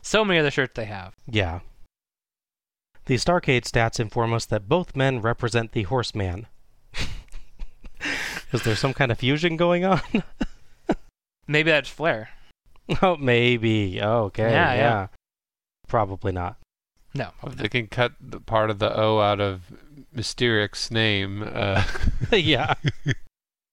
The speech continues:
Speaker 2: The Horseman's page is used to inform us that Doom is better at this type of match, which seems better saved for Doom's page.
Speaker 1: I feel like Doom wrote that one, yeah.
Speaker 2: Yeah.
Speaker 3: No, they seem to be pitting them against each other.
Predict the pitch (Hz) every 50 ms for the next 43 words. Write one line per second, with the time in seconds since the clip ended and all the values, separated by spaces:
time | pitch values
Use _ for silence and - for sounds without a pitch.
0 | _ - 117 110 135 131 120 - 123 113 107 - - 120 120 110 107 101 104 101
1 | 98 107 110 104 - - 110 104 98 - 123 113 107 107 104 - - 110 113 107
2 | 92 110 107 110 110 113 104 98 98 107 104 110 110 117 120 123 120 - - 135
3 | 143 151 160 147 196 208 147 101 - - - 110 107 101 - - - - 107 104
4 | 101 95 - - 101 98 98 95 - 110 104 104 - - 120 113 135 143 131 107
5 | - - - 95 95 - - - - - - - - - - - - 180 190 175
6 | 135 110 139 160 160 135 120 107 104 - 101 95 101 104 107 110 120 120 110 104
7 | 104 123 107 98 95 95 - - - - _ _ _ - - - 180 196 214 220
8 | - 269 269 262 240 208 196 165 - 170 170 170 160 143 139 139 - - - 131
9 | 117 131 139 151 - - 139 110 - 113 104 98 95